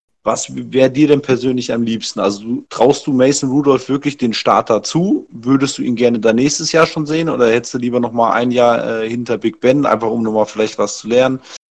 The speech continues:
Oder meinst du, Big Ben kommt vielleicht doch nicht mehr zurück, weil Verletzungshistorie hat er, das Alter hat er, ähm, das war ja gefühlt irgendwie, ist das ja seit fünf Jahren <laughs> jedes Jahr Gespräch, ob er jetzt, äh, retired.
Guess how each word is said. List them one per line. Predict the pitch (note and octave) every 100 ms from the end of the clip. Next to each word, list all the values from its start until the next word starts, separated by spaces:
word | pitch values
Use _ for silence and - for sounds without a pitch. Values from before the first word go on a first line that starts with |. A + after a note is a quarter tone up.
| _ _
Oder | A2+ A2 G#2+ G#2
meinst | G2 G#2+ G#2+ -
du, | G#2
Big | A2
Ben | - A2+
kommt | A#2 A2
vielleicht | - G2 -
doch | B2+
nicht | C#3+ B2
mehr | B2+
zurück, | - B2+ C3 -
weil | G2+ G2+ G2
Verletzungshistorie | - G#2+ A#2 B2+ A#2+ A#2+ - B2 B2 A#2
hat | A#2+ B2
er, | B2
das | A2 G2+ -
Alter | A#2+ B2 A#2
hat | A#2+ A#2+
er, | A#2 A#2+ G#2+
ähm, | G2+ G2+ G2+ - _ _
das | G#2 -
war | E2+ G#2+
ja | G#2+ G2 F2
gefühlt | - - B2+ B2
irgendwie, | - A#2 A#2 A2+ A#2+
ist | A#2
das | A2+
ja | A2
seit | G#2+ G#2 -
fünf | B2 B2 -
Jahren | A#2+ A#2+ D3+
<laughs> |
jedes | A2+ A#2+ A2+
Jahr | A#2 G#2+
Gespräch, | - A2+ C3 B2
ob | A2+
er | A2+
jetzt, | G#2+ -
äh, | G2+ G2
retired. | G#2+ G#2+ G2+ A2 A#2+ B2+